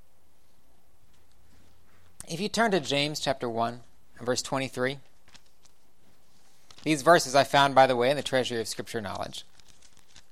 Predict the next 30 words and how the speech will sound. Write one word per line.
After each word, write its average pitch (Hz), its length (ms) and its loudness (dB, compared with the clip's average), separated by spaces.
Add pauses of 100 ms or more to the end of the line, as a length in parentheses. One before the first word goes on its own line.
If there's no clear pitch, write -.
(3500)
James 156 420 0
chapter 156 340 -2
one 107 280 -4 (760)
and 135 100 -6
verse 123 220 2
twenty-three. 131 560 -2 (1900)
"For 175 120 6
anyone 202 380 8
who 160 140 4
is 147 120 6
a 139 60 6
hearer 165 400 8
of 117 160 2
the 135 80 -4
word 123 340 4
and 117 120 -2
not 151 220 10
a 135 40 2
doer 110 440 2 (380)
is 151 160 -2
like 190 200 6
a 165 60 8
man 165 360 4
observing 165 520 2
his 151 140 -2
natural 160 460 2
face 123 400 0
in 131 80 -4
a 127 60 -4
mirror. 123 460 -2